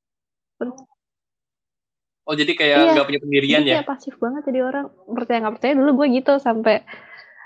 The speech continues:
Speaker 1: doi gue sampai nanya gitu kayak,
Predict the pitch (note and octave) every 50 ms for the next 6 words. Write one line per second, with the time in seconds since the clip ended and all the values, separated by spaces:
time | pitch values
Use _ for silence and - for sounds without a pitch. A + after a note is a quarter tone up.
0 | - _ _ _ _ _ _ _ _ _ _ _ _ _ A3+ G3+ D#3 - A3 A3
1 | G#3+ - - A3+ G#3+ A3+ B3 C#4 C#4+ C4+ A#3+ A3+ A3 G#3 G#3 G#3 G#3 G#3+ G#3+ G#3+
2 | A#3 B3+ - A3+ -